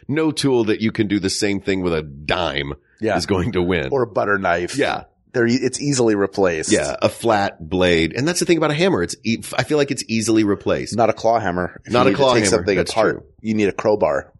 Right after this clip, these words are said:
Speaker 1: Yeah.
Speaker 2: to do it.
Speaker 1: Um, but its status as, you know,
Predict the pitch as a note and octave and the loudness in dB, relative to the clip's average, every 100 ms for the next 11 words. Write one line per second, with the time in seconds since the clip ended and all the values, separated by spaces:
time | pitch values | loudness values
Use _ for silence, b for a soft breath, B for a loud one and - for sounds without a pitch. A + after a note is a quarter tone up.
0 | - - D2 - - E2 D#2 A1 - _ | -14 -6 -6 -6 -12 -2 0 0 -4 _
1 | _ _ _ G#2 A2 G#2+ G#2+ G#2 F#2+ - | _ _ _ 2 4 4 2 0 -4 -12
2 | _ _ _ _ _ _ _ _ _ _ | _ _ _ _ _ _ _ _ _ _
3 | _ _ - C3 F#3+ F3 D#3+ - - D#3 | _ _ -4 -2 0 0 0 -2 0 0
4 | F3 D#3 - - B2+ C#3+ C#3 B2 - C#3 | 2 0 -4 -4 0 0 0 -6 -2 0
5 | A#2+ A2 A2+ | 2 0 -2